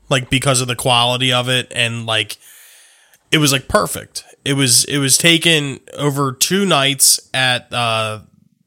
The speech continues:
I forget what col-, it was something Coliseum in New Haven, Connecticut, and, um, it's just, it's just incredible.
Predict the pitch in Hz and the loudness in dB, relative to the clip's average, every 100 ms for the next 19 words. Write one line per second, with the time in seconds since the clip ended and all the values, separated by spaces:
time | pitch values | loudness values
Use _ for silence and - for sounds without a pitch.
0 | _ 107 107 135 143 - 120 - 139 127 | _ -12 -8 -4 -4 -6 -14 -12 -6 -6
1 | - 123 123 - 156 156 127 131 123 113 | -4 -4 0 0 0 -4 -2 -2 0 0
2 | - 120 117 117 - 113 110 113 123 123 | 0 0 -4 -6 -6 -6 -6 -6 -4 0
3 | 123 117 113 117 113 110 - 104 - - | -2 -4 -8 -4 -2 -4 -4 -8 -8 -20
4 | - - - - - - _ 123 123 113 | -20 -20 -20 -20 -20 -20 _ -2 0 0
5 | 110 107 104 101 101 _ _ _ _ _ | 0 2 0 -2 -10 _ _ _ _ _
6 | _ _ _ _ - _ _ _ 175 - | _ _ _ _ -20 _ _ _ 2 4
7 | 160 147 - - 123 - 185 190 175 233 | 4 2 -2 -8 -2 0 2 2 0 0
8 | 190 110 - | 0 -2 -8